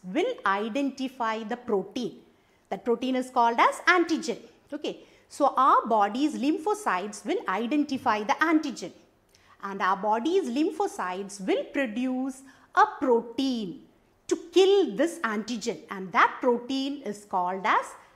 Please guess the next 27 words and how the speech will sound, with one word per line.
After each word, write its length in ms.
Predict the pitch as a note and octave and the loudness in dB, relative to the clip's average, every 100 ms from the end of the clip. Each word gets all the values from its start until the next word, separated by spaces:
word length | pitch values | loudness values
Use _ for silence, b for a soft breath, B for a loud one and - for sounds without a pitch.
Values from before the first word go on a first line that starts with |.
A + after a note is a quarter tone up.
| b B3 | b 0
antibody. 1120 | A#3+ C4 - C4+ F#3+ E3 D#3+ E3 D4 - - _ _ b b _ | 2 0 -2 -2 -2 -2 -4 -2 -4 -4 -12 _ _ b b _
So, 240 | - A#3 | -6 -4
the 180 | G#3+ F#4 - | 2 0 0
lymphocytes 840 | G#3+ C4 D#4 - D4 D#4+ D4 B3 G#3+ | 0 2 4 2 4 2 2 0 -4
will 140 | G#3+ | -6
produce 540 | - A3 G3+ D#4 F#4+ | -4 -2 2 4 4
the 180 | G#3+ A3 G3 | 2 -2 -2
antibody. 840 | G#3+ G#3+ A#3+ F3 D3 D#3 C#4+ - - _ _ b b b b | -6 -4 -4 -4 -6 -4 -6 -6 -18 _ _ b b b b
But 120 | C5 B4+ - | -2 2 4
sometimes 680 | D#4 E4+ D#4+ G#3 F#3 D#4+ - - | 4 4 0 -2 0 -2 -4 -4
what 200 | G#3+ D4+ | 0 0
happens 540 | A3+ G3 - A3 G3+ F#3+ | -2 -6 -4 -6 -6 -2
when 180 | D#4+ | -2
our 140 | E4+ D4 A#3 | -2 -4 -2
immune 340 | B3+ E4 A#4 | 2 4 2
system 460 | - C4 - C4 A3+ | 0 -6 -4 -6 -4
is 180 | G3+ | -6
not 300 | E3+ G#3 F4+ | -4 0 -2
so 240 | - D#4+ D4+ | -2 -4 -4
strong, 460 | - A#3 A#3 F3 - B B B | -2 2 2 0 -8 B B B
or 80 | - | -2
sometimes 640 | - G#3 G3 A3 G#3 C4+ A#3 | 0 -2 -2 -2 -2 0 0
the 100 | G#3 | -2
germ 460 | D#3+ A#3 B3 D#4+ A4 | 0 0 2 2 0
that 160 | F4 - | 0 2
has 260 | B3 A#3+ | 0 0
entered, 500 | A3+ A#3 A#3+ C#4 F3 | 0 0 4 2 2